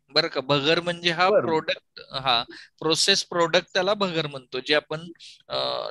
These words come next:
Speaker 1: direct वापर करतो. तर,
Speaker 2: बरं,
Speaker 1: अ,
Speaker 2: बरं, बरं.
Speaker 1: तर, अ, त्यामुळं ना, अ, आपल्याला हे ना, तुम्ही म्हणताय तसं आपल्याला ह्याचे डेमो घेता येतील कुंड्यांमध्ये.
Speaker 2: हा.
Speaker 1: अ, नाचणीची लागवड आपल्याला उन्हाळ्यात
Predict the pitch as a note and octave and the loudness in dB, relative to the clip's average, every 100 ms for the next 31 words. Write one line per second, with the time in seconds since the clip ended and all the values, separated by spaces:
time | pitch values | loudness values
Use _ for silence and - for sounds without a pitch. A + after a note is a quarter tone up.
0 | C#3+ D3 D3 D#3 E3+ D3 - D3 C#3+ B2+ | 2 4 4 2 4 4 4 0 0 -4
1 | A#2 - A2 _ - - - - D#3+ F3+ | -6 -14 -18 _ -20 -20 -14 -2 0 4
2 | G3+ C#3 D3 C#3 C3+ - G#2 F2 _ _ | 4 4 2 -2 -2 -8 -12 -12 _ _
3 | D#3 F3 E3+ C#3+ C#3+ C#3 C#3+ C#3 _ D3+ | -6 -4 -4 -4 -4 -4 -6 -8 _ -2
4 | D#3 E3 F3+ F#3+ F#3 F3 F3+ C#3+ C#3+ C3+ | 0 0 -2 -2 -2 -2 -4 -4 -4 -2
5 | D#3 D#3+ G3 F#3+ E3 D3 F3 E3+ - D3+ | 0 4 4 2 -2 -2 -2 -2 -8 -10
6 | D#3+ E3 D#3 E3 E3 E3+ E3+ E3 D#3+ E3 | -10 -10 -2 0 0 0 0 0 0 0
7 | E3 E3+ D#3+ C#3+ D#3 D#3 D3+ - B2+ - | -2 0 0 0 -2 -8 -6 0 0 0
8 | - B2 D#3 - - - - C3 C3 B2+ | -4 -8 -10 -16 -20 -18 -8 -8 -2 -4
9 | B2+ B2 A#2+ D3 - - - _ A#2 A#2+ | -2 -4 0 -2 -4 -20 -20 _ -4 -2
10 | C3+ D3 D3+ - E3 F#3 F3+ E3+ F3 F3 | 0 0 0 -4 -2 0 2 2 0 0
11 | F3 F3+ F#3+ F3 F3 | 0 -2 -2 0 2